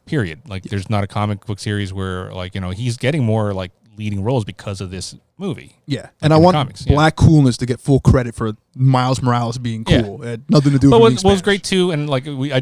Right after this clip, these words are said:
Speaker 1: like, 'cause he was, he was cool, but he was also dorky, and it was, like, a good marriage of the teen, and a lot of that was the writing, but also, like, the, the actor's performance of it,
Speaker 2: Yes.
Speaker 1: too. Yeah. He
Speaker 2: Also
Speaker 1: has, like,
Speaker 2: the look and
Speaker 1: awkward cool.
Speaker 2: everything.
Speaker 1: Yeah,
Speaker 2: Like,
Speaker 1: yeah.
Speaker 2: he looks cool in the,
Speaker 1: Yeah.
Speaker 2: in the movie specifically.
Speaker 1: Right.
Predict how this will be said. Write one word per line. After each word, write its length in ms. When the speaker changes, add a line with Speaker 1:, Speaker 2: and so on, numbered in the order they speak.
Speaker 1:
like, 240
'cause 140
he 60
was, 180
he 140
was 120
cool, 500
but 80
he 40
was 100
also 300
dorky, 420
and 140
it 40
was, 120
like, 80
a 60
good 160
marriage 300
of 40
the 100
teen, 180
and 100
a 80
lot 200
of 60
that 140
was 160
the 120
writing, 300
but 120
also, 500
like, 260
the, 160
the 140
actor's 320
performance 580
of 160
it, 80
Speaker 2:
Yes. 360
Speaker 1:
too. 80
Yeah. 120
He 60
Speaker 2:
Also 100
Speaker 1:
has, 100
like, 80
Speaker 2:
the 60
look 200
and 100
Speaker 1:
awkward 200
cool. 80
Speaker 2:
everything. 160
Speaker 1:
Yeah, 140
Speaker 2:
Like, 180
Speaker 1:
yeah. 80
Speaker 2:
he 60
looks 240
cool 300
in 80
the, 60
Speaker 1:
Yeah. 100
Speaker 2:
in 80
the 60
movie 220
specifically. 580
Speaker 1:
Right. 260